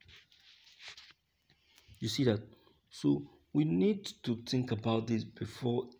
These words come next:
um, uh, pl-, plotting to send into jail. And that is why I will say that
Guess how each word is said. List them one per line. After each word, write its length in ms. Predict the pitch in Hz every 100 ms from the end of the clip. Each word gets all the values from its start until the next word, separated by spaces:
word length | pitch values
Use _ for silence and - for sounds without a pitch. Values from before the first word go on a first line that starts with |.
| _ _ _ - _ _ _ _ -
um, 300 | 113 101 95 - _ _ _ -
uh, 40 | - - - 110 123 - - -
pl-, 180 | 127 120 -
plotting 460 | 135 127 - 131 120
to 400 | - 110 104 - - - _ _ -
send 340 | - 123 120
into 320 | - 113 110
jail. 260 | 95 104 92 - - - -
And 140 | 120 131
that 160 | 147
is 180 | - -
why 260 | 127 131 -
I 140 | 127 131
will 140 | 113
say 240 | - 123 117
that 280 | 104 101